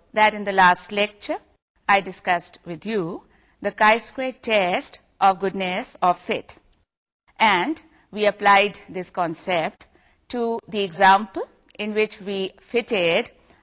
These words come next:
the binomial distribution to real data. In today's lecture,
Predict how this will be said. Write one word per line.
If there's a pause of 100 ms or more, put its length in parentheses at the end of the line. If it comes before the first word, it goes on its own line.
the
binomial
distribution (480)
to
real (220)
data. (2000)
In
today's
lecture,